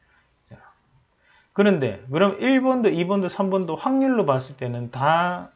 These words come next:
오십 대 오십밖에 안 된다는 거예요. 음. 근데 왜 우리가 저가 권역에서 도입을, 어, 매매를 해야 되느냐? 기본적으로. 이 고가 권역과 저가 권역, 이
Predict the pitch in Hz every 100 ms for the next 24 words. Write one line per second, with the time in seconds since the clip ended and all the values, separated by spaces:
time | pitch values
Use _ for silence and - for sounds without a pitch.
0 | _ 143 160 214 - 165 - 170 113 110
1 | 120 107 98 _ _ _ _ _ _ _
2 | _ _ _ _ _ _ _ - _ _
3 | _ _ 139 113 - _ _ _ _ _
4 | _ _ _ _ _ _ _ _ _ _
5 | _ _ _ _ - 233 220 202 190 190
6 | 185 170 175 202 180 147 131 127 123 143
7 | 147 120 120 135 127 120 117 117 120 127
8 | 151 135 123 139 120 107 110 104 104 -
9 | _ _ _ _ 127 139 123 104 107 110
10 | - _ _ - - 208 196 214 247 226
11 | 196 180 165 160 - _ - 147 - 170
12 | 196 170 156 147 139 180 180 175 147